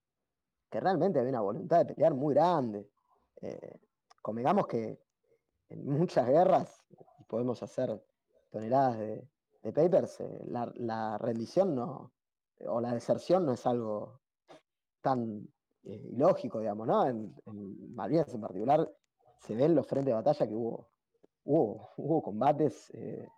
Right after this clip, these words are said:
de much-, de muchísimas horas y ante una diferencia tecnológica, numérica y de logística de todo tipo abrumadora, que lo cual uno dice, "Che,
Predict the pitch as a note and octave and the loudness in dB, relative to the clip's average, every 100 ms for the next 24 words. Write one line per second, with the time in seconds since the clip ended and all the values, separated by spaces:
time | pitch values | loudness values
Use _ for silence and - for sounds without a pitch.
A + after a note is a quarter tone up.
0 | _ - G#2+ C#3 - - G#2 C3+ F3+ D3+ | _ -12 -4 -4 -4 -10 -10 -6 -4 -4
1 | - F3+ G3 G3 - - B2 G#3+ - - | 2 6 6 2 -4 -4 -2 -2 -6 -20
2 | _ _ _ A#2+ A#2 F3+ D3 B2+ C#3 F3 | _ _ _ -8 0 2 2 0 2 0
3 | - D3+ C#3+ D3 - _ _ _ A#2 A#2+ | 2 2 2 2 -10 _ _ _ -4 0
4 | B2 F3 D3+ - A#2+ A#2 A2 - _ B2+ | 6 6 6 4 -2 -2 -4 -8 _ -6
5 | B2+ C3+ E3+ F#3+ E3+ C#3+ B2+ - A2+ G2+ | 0 4 4 4 4 4 4 2 -2 -2
6 | _ _ - C3 B2+ - A#2+ A#2 F#3+ G3 | _ _ -2 2 2 0 -4 -2 -4 -2
7 | C#3+ B2+ B2 F#3+ D#3 G3+ G#3+ C3 C3 B2+ | 0 0 2 0 2 2 2 4 4 4
8 | C#3 F#3+ A3 A#3+ E3 B2+ A#2+ F3 F#3 C#3+ | 6 6 6 4 4 2 4 6 6 4
9 | D3+ - - F3 - | 2 -2 2 2 2